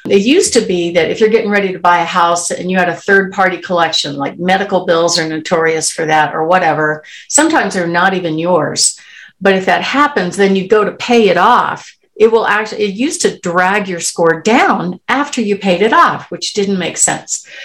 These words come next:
So they fixed that. That no longer negatively affects your score. And medical collections are now treated differently than other types of credit cards. So I think that's a good thing. Rental history absolutely factors into your score, so make sure you're paying all your bills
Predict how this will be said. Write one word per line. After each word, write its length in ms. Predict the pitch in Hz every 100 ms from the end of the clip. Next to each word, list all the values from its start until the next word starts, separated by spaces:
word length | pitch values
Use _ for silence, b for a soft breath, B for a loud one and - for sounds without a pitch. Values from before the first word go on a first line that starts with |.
| B
So 400 | - 233 214 202
they 200 | 202 202
fixed 440 | - 262 269 -
that. 360 | 165 151 156 -
That 220 | 175 175
no 160 | 185 190
longer 460 | 185 175 175 165
negatively 640 | 165 165 175 170 165 165 165
affects 400 | 156 165 156 -
your 100 | 156
score. 640 | - - 165 151 165 196 B B B B -
And 240 | 240 233
medical 400 | 233 269 311 254
collections 540 | 220 208 190 - 196 190
are 100 | 185
now 200 | 180 180
treated 420 | - 190 175 170 -
differently 580 | 240 294 262 190 170 165
than 220 | 165 -
other 280 | 170 175 165
types 380 | - 156 -
of 100 | 156
credit 340 | - 185 185 185
cards. 360 | - 156 -
So 100 | - 185
I 80 | 196
think 200 | 208 190
that's 220 | 170 175
a 100 | 156
good 240 | 165 156
thing. 300 | 196 226 320 B B B B B -
Rental 400 | 208 233 269 240
history 500 | 247 254 - 254 220
absolutely 540 | 208 208 226 220 208
factors 560 | 202 202 196 202 202 196
into 220 | 196 185
your 100 | 175
score, 420 | 156 - 185 185
so 300 | 180 180 160
make 160 | 170 180
sure 180 | - 180
you're 160 | 175
paying 240 | - 175 -
all 220 | 208 247
your 140 | 247
bills 340 | 196 175 175